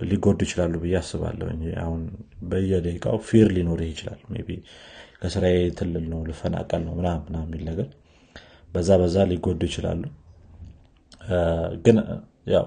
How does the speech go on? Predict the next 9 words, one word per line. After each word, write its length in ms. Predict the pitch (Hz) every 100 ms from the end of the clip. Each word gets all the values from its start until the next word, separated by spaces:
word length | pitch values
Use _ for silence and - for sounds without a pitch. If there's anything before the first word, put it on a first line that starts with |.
| -
እንዳልከው 500 | 104 107 104 120 117 107 - -
የተለያዩ 480 | 104 110 95 82 80 82 80 78
ፓርት 260 | - 80 82
ኦፍ 120 | 80 - - 85 87 87
ምንድን 280 | 87 85 85
ነው 140 | 87 95 - - - - - - - _ - - _ -
ኢኮኖሚው 480 | - 98 87 85 82
ላይ 140 | 156 - - - _ _ _ -
በተለያዩ 460 | 95 107 95 85